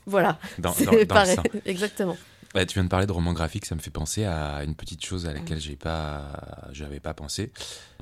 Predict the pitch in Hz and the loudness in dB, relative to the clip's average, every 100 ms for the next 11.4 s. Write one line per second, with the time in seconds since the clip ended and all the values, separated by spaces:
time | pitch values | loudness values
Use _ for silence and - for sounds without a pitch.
0 | - 92 120 - 82 76 95 110 - - | -4 0 0 -2 -10 -8 -6 -4 -4 -2
1 | 85 78 - - - 71 - 104 - 113 | -2 -2 -8 -8 -8 -6 -4 -4 -4 -8
2 | - _ 80 76 76 76 71 67 71 73 | -12 _ -6 -6 -4 -4 -6 -8 -8 -6
3 | 78 80 78 73 73 76 123 82 76 71 | -6 -4 -6 -6 -6 -2 -2 -2 -4 -6
4 | - 98 110 78 - 87 - - 98 85 | -2 0 0 -2 -4 -4 -4 -6 -6 -4
5 | 101 107 87 82 107 123 78 62 82 76 | 0 0 0 -2 -4 -6 -10 -8 -6 -6
6 | 80 76 - 82 80 73 - 107 101 80 | -6 -6 -6 -6 -8 -8 -8 -8 -8 -8
7 | 73 - 90 95 101 80 76 - - - | -10 -8 -6 -4 -4 -6 -10 -16 -20 -20
8 | - _ - 78 76 71 - 78 78 71 | -20 _ -8 -4 -4 -6 -10 -10 -8 -10
9 | 76 - - - 76 71 80 76 - 76 | -12 -14 -10 -8 -8 -8 -8 -8 -12 -12
10 | - 85 - 80 78 233 262 302 85 78 | -10 -10 -10 -8 -4 -2 0 0 0 0
11 | 73 180 - 233 | -2 -6 -8 -14